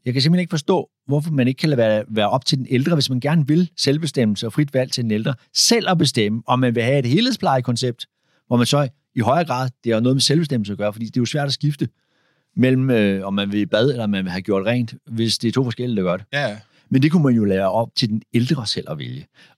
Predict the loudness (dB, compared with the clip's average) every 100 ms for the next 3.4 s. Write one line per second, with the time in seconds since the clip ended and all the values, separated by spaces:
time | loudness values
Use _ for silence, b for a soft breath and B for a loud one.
0 | _ 0 2 2 2 0 -2 b 0 4
1 | 4 4 2 0 0 0 0 0 0 2
2 | 2 2 0 0 0 0 -2 -6 -2 0
3 | 2 2 2 2